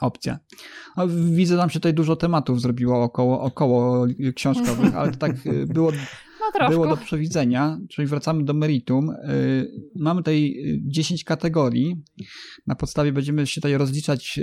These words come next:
Speaker 1: y, tej, tych kategorii z naszego czytelniczego półrocza.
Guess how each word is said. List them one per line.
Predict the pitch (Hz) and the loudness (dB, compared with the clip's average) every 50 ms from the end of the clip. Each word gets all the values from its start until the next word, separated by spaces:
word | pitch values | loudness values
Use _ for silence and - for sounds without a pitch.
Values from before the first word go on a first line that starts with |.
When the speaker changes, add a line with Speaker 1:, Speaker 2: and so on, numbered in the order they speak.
| 135 131 131 | 0 0 0
Speaker 1:
y, | |
tej, | 127 - 143 135 - - | 0 0 -2 -2 -4 -4
tych | - 156 139 - | -4 -4 -2 -2
kategorii | - 135 - 139 131 135 147 147 143 139 135 131 127 | -2 -4 -2 -2 -2 0 2 2 2 2 2 2 0
z | 127 - | 0 0
naszego | 135 135 - - 143 131 131 135 131 131 123 | -2 -2 -2 -2 -2 0 0 2 2 0 0
czytelniczego | - 147 - - 135 143 131 - 143 135 139 123 | -2 -4 -2 0 0 0 0 0 -2 -2 -2 -2
półrocza. | - - 156 147 135 127 117 - - 131 139 151 | -2 0 0 2 2 0 0 -2 0 0 0 0